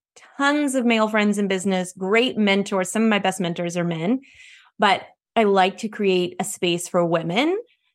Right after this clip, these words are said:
because we have our own unique way of processing and managing these thoughts that's different than men. But, you know,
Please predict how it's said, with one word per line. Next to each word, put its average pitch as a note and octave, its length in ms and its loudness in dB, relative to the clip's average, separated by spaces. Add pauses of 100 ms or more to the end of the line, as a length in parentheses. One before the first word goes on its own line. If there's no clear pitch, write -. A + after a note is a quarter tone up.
(240)
because G3+ 400 0
we F#3+ 140 2
have F3+ 200 0
our F3 140 2
own F#3 160 0
unique F3 360 -2
way D#3+ 160 0
of D#3 140 -6
processing F3+ 680 -2
and D#3+ 100 -2
managing E3 460 -4
these D#3+ 240 -6
thoughts - 480 -2
that's D4 240 -8
different C4 360 -2
than - 180 -8
men. - 260 -14 (380)
But, D#4+ 100 0
you D#4 60 4
know, C#4 340 2